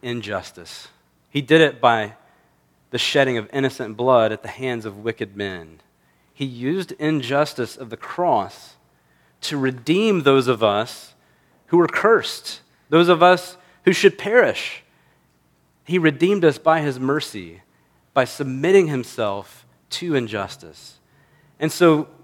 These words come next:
when we shake our fist at heaven, when we ask God, "How long?" when we say, "When will you come and make all things right?"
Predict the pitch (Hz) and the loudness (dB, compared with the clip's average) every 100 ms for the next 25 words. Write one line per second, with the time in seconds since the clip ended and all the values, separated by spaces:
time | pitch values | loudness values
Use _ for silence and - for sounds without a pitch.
0 | _ 175 147 180 202 170 147 131 135 - | _ -6 0 2 4 2 2 -2 -6 -12
1 | - 170 156 139 120 - 143 - 101 127 | -6 -4 -2 -4 -4 -6 -6 -8 -12 -10
2 | 139 104 98 98 _ _ _ _ 151 156 | -10 -10 -12 -18 _ _ _ _ -2 2
3 | 139 170 202 - 131 117 120 147 139 139 | 4 4 2 2 2 4 4 4 4 4
4 | 131 104 90 _ _ _ _ 151 160 190 | 2 0 -8 _ _ _ _ -4 -2 2
5 | 170 143 - - _ _ _ 160 160 202 | 2 2 -6 -20 _ _ _ -4 4 4
6 | 226 190 165 151 - 208 160 151 170 170 | 6 6 4 -2 0 2 2 2 0 2
7 | 170 156 151 135 120 147 160 101 - - | -2 -2 -4 -4 -2 -2 0 -4 -10 -20